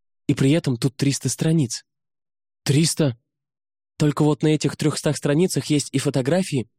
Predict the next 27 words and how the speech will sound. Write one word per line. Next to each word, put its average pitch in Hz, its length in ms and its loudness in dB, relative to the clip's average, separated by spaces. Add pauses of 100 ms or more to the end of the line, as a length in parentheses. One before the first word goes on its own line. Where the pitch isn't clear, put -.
(140)
и - 60 0
подробные 143 480 2
объяснения, 123 680 0
что - 220 -4
к - 60 -8
чему. 131 360 0 (640)
Будет 156 320 0
интересно 160 480 2
даже 143 220 0
тем, 175 280 -2 (320)
кто - 180 -2
с - 40 -4
чтением 185 540 0
не 135 100 0
в 131 80 -2
ладах. 139 400 -2 (840)
И 127 60 -2
с - 80 -4
этими 131 220 2
словами 131 540 0
Амон 127 260 0
вручил 120 300 -2
мне 120 160 0
книгу. 110 400 -2 (1040)
Заглянув 135 440 2
в - 60 -6
неё, 120 300 2